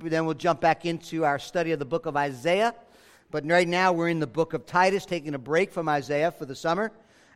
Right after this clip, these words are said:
And, uh, we are in Titus, and our series is called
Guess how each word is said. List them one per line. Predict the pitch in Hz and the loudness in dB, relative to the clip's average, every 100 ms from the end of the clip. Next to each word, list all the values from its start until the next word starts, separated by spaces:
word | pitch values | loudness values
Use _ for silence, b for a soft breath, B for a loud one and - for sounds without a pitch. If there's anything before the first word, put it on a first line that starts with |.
| - | -6
And, | 151 151 151 151 | -2 0 0 -2
uh, | 160 151 139 | 0 2 2
we | 160 196 | 0 4
are | 180 170 | 6 6
in | 180 185 208 208 185 - _ _ | 4 2 0 -2 -10 -20 _ _
Titus, | 185 208 233 226 - | 2 6 6 4 0
and | 175 170 175 | 0 0 0
our | 170 160 | 0 0
series | - 214 226 233 185 | -4 -2 -2 -2 -6
is | 190 | -10
called | - 190 180 180 | -2 4 6 4